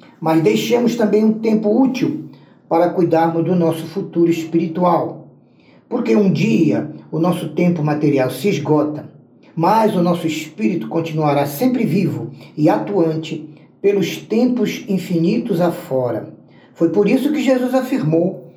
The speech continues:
que não é possível dedicar todo o tempo aos interesses da vida material e, ao mesmo tempo, dedicar todo o seu tempo a Deus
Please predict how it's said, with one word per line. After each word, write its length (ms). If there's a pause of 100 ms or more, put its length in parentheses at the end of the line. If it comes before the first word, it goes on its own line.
(260)
que 80
não 200
é 40
possível 680
dedicar 720
todo 220
o 140
tempo 440 (220)
aos 220
interesses 520
da 140
vida 320
material 840 (500)
e, 80
ao 100
mesmo 380
tempo, 300
dedicar 720
todo 280
o 40
seu 300
tempo 320
a 40
Deus 460